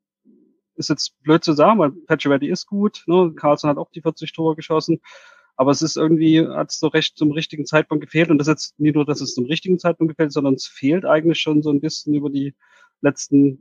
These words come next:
Spielzeiten. Es war auch in den letzten Playoffs so, war auch in der letzten Spielzeit so, dass es eben, ähm, n-, dass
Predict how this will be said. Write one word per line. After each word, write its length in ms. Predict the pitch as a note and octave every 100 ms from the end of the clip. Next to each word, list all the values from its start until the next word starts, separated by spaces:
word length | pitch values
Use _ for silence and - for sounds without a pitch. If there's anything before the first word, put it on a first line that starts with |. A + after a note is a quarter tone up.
| -
Spielzeiten. 540 | - D#3 D#3+ - C#3+
Es 80 | C#3+
war 100 | C#3
auch 80 | C#3+
in 80 | C#3
den 60 |
letzten 260 | D3 - D3+
Playoffs 340 | D3 C#3+ C#3
so, 200 | - C#3
war 80 | C#3
auch 80 | C3+
in 80 | C#3
der 80 |
letzten 340 | C#3 C#3 - C3
Spielzeit 480 | - C#3 - C#3 -
so, 100 | C3
dass 140 | C3+
es 220 | C3+ -
eben, 240 | C3+ C3+ C3 _ _ _ _ _ -
ähm, 440 | C3 C3 C3 C3+ _ _ _
n-, 400 | C#3 C#3 C3+ -
dass 180 | C3 C3+